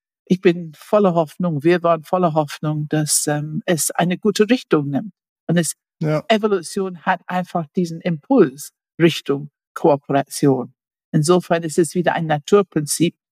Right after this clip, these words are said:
Speaker 1: aus der Biologie. Wir brauchen nur mitzuschwimmen.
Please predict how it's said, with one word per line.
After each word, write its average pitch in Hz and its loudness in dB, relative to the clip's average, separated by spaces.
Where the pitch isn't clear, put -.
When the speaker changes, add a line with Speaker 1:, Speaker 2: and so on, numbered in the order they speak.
Speaker 1:
aus 175 2
der 160 2
Biologie. 156 0
Wir 156 0
brauchen 180 0
nur 185 2
mitzuschwimmen. 151 -2